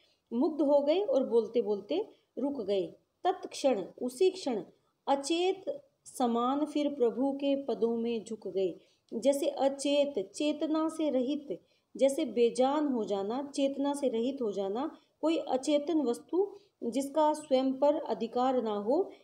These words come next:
ऐस-, इसके समान, अचेतना के समान कि उनके शरीर में जान नहीं थी। इस प्रकार अचेतन होकर प्रभु के पदों में, प्रभु के चरणों में झुक गए। बढ़कर उन्हें हरि ने हृदय से हर्षयुक्त लगा लिया।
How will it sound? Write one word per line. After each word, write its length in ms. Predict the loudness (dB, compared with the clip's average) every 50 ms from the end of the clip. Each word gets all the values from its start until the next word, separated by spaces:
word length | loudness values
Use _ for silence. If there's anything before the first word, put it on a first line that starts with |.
| _ -2 2
ऐस-, 320 | 2 4 2 2 -2 -6 -4
इसके 420 | -4 -4 -4 -6 -4 0 0 0
समान, 520 | 0 0 -2 -2 0 -2 -2 -4 -4 -6 -6 -6
अचेतना 540 | -6 -2 0 0 0 0 0 0 0 0 0
के 140 | -2 -2
समान 400 | -2 -2 -2 -2 0 0 0 -2
कि 140 | -2 -2 -2
उनके 280 | -2 -2 -2 -2 -2 -2
शरीर 360 | 0 0 0 0 0 -2 -2
में 160 | -2 -2 -2
जान 240 | -2 -2 -2 0 -2
नहीं 300 | -2 -2 -2 -4 -4 -6
थी। 260 | -4 -2 -4 -4 -4 -8 -20 _ _ _ _ _ -2
इस 160 | -2 -2 0
प्रकार 540 | 0 0 0 2 2 0 0 0 -2 -4 -6 _ _ _ _ -2
अचेतन 500 | -2 -2 0 0 0 0 0 2 2 0
होकर 420 | 2 4 4 4 4 4 2 2 2 -2 -8 -14 _ _ _ 0
प्रभु 400 | 2 4 4 4 4 4 4 4
के 200 | 4 2 0 0
पदों 380 | 0 0 0 2 4 2 2 2
में, 280 | 2 -2 -2 -4 -4
प्रभु 340 | -2 0 0 2 2 2 2
के 220 | 2 2 0 0
चरणों 440 | 0 2 0 0 2 0 0 -2 -2
में 220 | -2 -2 -4 -6 -8
झुक 260 | -10 -14 -12 -10 -8
गए। 380 | -4 -2 -2 -2 -2 -4 -8 -12 _ _ _ _ _ _ -8
बढ़कर 480 | -2 2 2 2 2 2 4 4 4 4
उन्हें 480 | 4 2 2 0 2 2 2 0 0
हरि 300 | 0 -2 0 0 0 0
ने 240 | 0 0 0 -2 -2
हृदय 440 | -4 -4 -4 -2 0 2 2 2 0
से 260 | 0 -2 -2 0 0
हर्षयुक्त 720 | -2 -2 -4 -4 -4 -4 -8 -8 -8 -8 -8 -8 _ -4
लगा 380 | -4 -2 -2 -4 -4 -6 -8 -8
लिया। 360 | -8 -8 -6 -8 -8 -8